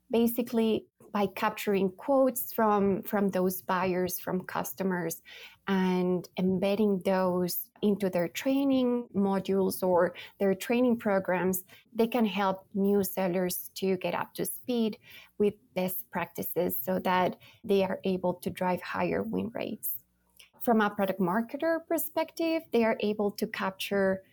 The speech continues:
competitive intelligence and have a better view of the competitive landscape. So it will also help to highlight key differentiators of your product or services.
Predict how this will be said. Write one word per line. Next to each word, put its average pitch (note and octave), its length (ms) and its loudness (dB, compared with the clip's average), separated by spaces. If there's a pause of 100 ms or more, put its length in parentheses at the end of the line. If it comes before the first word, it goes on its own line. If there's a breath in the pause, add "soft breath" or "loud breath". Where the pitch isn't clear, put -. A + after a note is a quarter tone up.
(140)
competitive G3 760 0 (100)
intelligence G3+ 1040 -2 (320 loud breath)
and G3+ 140 2
have F#3 180 0
a F#3+ 80 0
better G#3 600 2
view G#3 440 2
of G3 220 0
the F3 140 -4
competitive F3+ 640 -2 (120)
landscape. - 680 -6 (460 loud breath)
So G3 600 0
it G#3 140 2
will B3 300 4
also G3 320 -2
help F3+ 440 -2 (100)
to F#3+ 100 -14
highlight C4+ 560 0
key G#3 160 -6
differentiators F#3+ 920 -2 (140)
of D#3 140 -2
your - 140 -4
product A3+ 720 -2 (340 loud breath)
or G3 140 2
services. A#3 720 0